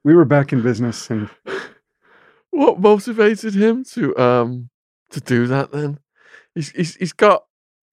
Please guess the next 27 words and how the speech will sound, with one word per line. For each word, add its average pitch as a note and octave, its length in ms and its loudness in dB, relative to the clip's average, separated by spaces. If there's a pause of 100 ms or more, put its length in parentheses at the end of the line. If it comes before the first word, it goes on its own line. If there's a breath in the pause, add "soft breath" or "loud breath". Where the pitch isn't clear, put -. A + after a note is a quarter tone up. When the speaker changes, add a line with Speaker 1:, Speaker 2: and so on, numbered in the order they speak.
(200)
Speaker 2:
finances. G2+ 1040 -2 (880)
Why C#3+ 240 4
rock B2+ 240 0
the A2+ 80 -20
boat? A2 380 -2 (440)
Speaker 1:
Because F#3+ 520 2 (420)
it's G3+ 160 -4
the A#3 80 -4
same A#3+ 260 4
reason F3+ 300 2
why D#3+ 320 2 (720)
a D3+ 80 -2
multimillionaire E3+ 840 4
wants C#3+ 260 -4
to C3 80 -14
be C3+ 100 -2
a C3 60 -2
billionaire. A#2+ 600 -2 (320)
Now, C#3 300 -4 (480)
why A3 200 0
does B3 160 2
anyone A3 300 4
want G3 140 4
to F3 40 2
be D3 140 2
a C#3+ 60 2
billionaire? A#2 540 -4